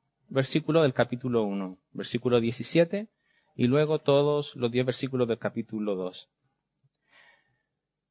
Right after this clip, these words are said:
Dice la palabra de Dios. Pero Jeho-, pero Jehová tenía preparado un gran pez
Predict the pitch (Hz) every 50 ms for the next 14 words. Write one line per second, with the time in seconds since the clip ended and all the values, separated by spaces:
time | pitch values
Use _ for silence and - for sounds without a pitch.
0 | _ _ _ _ _ _ _ 127 131 - - 160 147 135 135 123 123 123 120 120
1 | 120 120 117 110 98 95 92 90 85 - - - - - _ _ _ _ - -
2 | - _ _ _ _ _ _ _ _ _ _ _ _ _ _ _ _ _ _ _
3 | _ _ _ _ _ _ _ _ _ _ _ _ _ _ _ _ _ _ _ -
4 | 123 120 123 120 - - 135 120 127 120 117 113 - _ _ 123 113 113 113 -
5 | 127 113 127 165 175 156 147 185 220 - _ _ _ _ _ 113 120 135 147 156
6 | 160 156 160 151 151 147 139 151 156 160 147 147 147 156 170 - _ _ _ -
7 | 120 120 117 139 156 170 185 185 - - 208 185 143 156 165 - - -